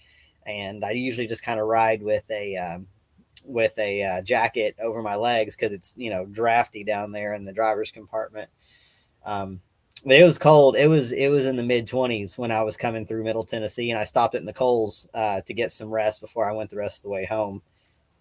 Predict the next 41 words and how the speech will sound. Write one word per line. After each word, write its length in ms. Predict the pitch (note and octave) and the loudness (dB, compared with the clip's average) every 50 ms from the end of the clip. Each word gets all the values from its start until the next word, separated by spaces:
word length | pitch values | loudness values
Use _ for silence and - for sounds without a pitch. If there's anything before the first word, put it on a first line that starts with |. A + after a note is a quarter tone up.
| _ _ | _ _
on 120 | G#2 G2+ G2 | -10 -8 -6
my 100 | G2 G#2 | -4 -4
way 180 | G#2+ G#2 G#2 | -2 0 0
home. 440 | A2 A2 A2 G#2 G2 F#2+ G2 - - | 0 0 0 0 -2 -4 -8 -10 -14
And, 400 | - G2+ F#2+ F2+ F2 F2+ F#2+ F#2+ | -14 -14 -12 -12 -12 -12 -12 -10
uh, 240 | F#2+ E2 C#2+ B1 A1 - - _ _ _ _ _ _ _ _ _ _ _ _ _ _ _ _ - - - _ _ _ _ _ _ _ _ _ _ _ _ _ _ _ - | -8 -8 -8 -8 -10 -12 -16 _ _ _ _ _ _ _ _ _ _ _ _ _ _ _ _ -20 -20 -20 _ _ _ _ _ _ _ _ _ _ _ _ _ _ _ 2
you 160 | C#3+ C#3+ B2+ | 4 4 4
know, 260 | A2+ G2+ G2 F#2+ - _ _ _ _ _ | 4 2 -2 -4 -8 _ _ _ _ _
it's 220 | - - - - E3 | 8 8 8 8 8
an 80 | D3+ | 6
adventure. 640 | C3+ A#2 A2 A#2 A2+ G#2 - - G#2+ G#2 G#2+ G#2 - _ _ - | 4 4 2 2 0 0 0 -2 -4 -4 -6 -8 -12 _ _ -4
It's 180 | D#3 C#3+ - - | -2 -2 -2 -2
an 60 | B2 | -2
adventure. 420 | A#2 G#2 F#2+ A2 A2 G#2 - - | -2 -2 -2 -2 -4 -2 0 2
I 100 | - D#3+ F3 | 4 6 6
mean, 80 | F#3 | 8
I, 240 | F3 F3+ G3+ G3+ F#3 | 8 8 8 8 6
there's 320 | D#3+ D3+ - F#3+ F#3+ D#3+ E3 | 6 6 6 8 8 8 6
no 160 | D#3+ C#3 - | 4 4 4
point 340 | - A#2+ A#2 A#2 A2+ A#2 - | 2 0 -2 0 0 -2 -4
in 140 | B2+ B2 | -4 -4
me 120 | B2 B2 A#2+ | -2 -2 0
having 320 | A2+ A#2 A2+ G#2+ A2+ A2 | 0 0 0 0 -2 -4
super 300 | G#2 - A#2 G#2+ - A2 | -6 -8 -8 -8 -6 -6
nice 220 | G#2 F#2+ F#2+ G2 - | -6 -4 -6 -6 -4
stuff. 260 | - A#2+ A#2+ A#2 - | -2 0 0 2 4
It, 160 | F3+ F3 - | 2 4 4
it 160 | E3+ F3 E3+ | 4 4 4
would, 180 | E3 D3+ C3+ A#2+ | 4 2 2 4
it 120 | - E3 F3 | 4 4 4
would 160 | E3+ E3 D#3+ | 4 4 2
be 140 | C#3+ C3 B2 | 2 0 0
cool 320 | - D3 C3+ C3 B2+ B2+ | 0 2 2 4 4 2
to 80 | B2 A#2+ | 2 2
have 260 | B2 A#2+ A#2+ A#2 - | 2 2 0 0 0
something 320 | - C3+ B2+ A#2+ - A2+ | 0 -2 -2 -2 -4 -6
that's 160 | A2+ A2 - | -8 -8 -8
just 140 | - A2 - | -10 -12 -12
completely 340 | - A#2 - A#2+ F#2+ G2+ G#2 | -10 -10 -8 -8 -6 -4 -4
outfitted, 580 | G2+ G2 E2+ - - A2 G#2 G2+ G#2 F#2+ F#2+ F2+ | -4 -4 -6 -8 -10 -10 -8 -8 -8 -8 -8 -6
but 220 | G2 F#2+ F#2 | -6 -4 -4